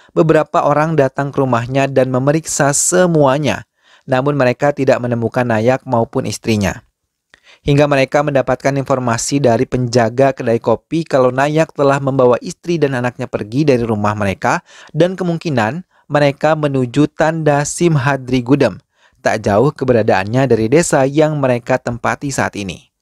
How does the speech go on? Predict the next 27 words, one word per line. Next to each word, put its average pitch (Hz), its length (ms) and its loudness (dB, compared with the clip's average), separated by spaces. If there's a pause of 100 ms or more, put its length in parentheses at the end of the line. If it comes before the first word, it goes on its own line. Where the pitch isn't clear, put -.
(520)
Mendengar 160 320 2
hal 156 160 0
itu, 165 320 2
mereka 147 320 0
langsung 143 480 0
menuju 127 320 0
desa 123 160 0
tersebut 117 560 -2
dan 131 240 0
melihat 120 400 -2
Suguna 165 480 0
berada 123 400 -2
di 117 80 -4
pasar. - 560 -6 (640)
Tanpa 170 400 0
membuang 160 320 2
waktu, 143 400 0
mereka 135 400 0
langsung 127 480 -2
bergerak 117 400 -2
sesuai 123 400 -4
perintah 123 400 -2
Chandran 110 480 -2
Rao. 95 400 -2 (640)
Mereka 110 400 0
mengambil 117 320 -2
H 107 160 -6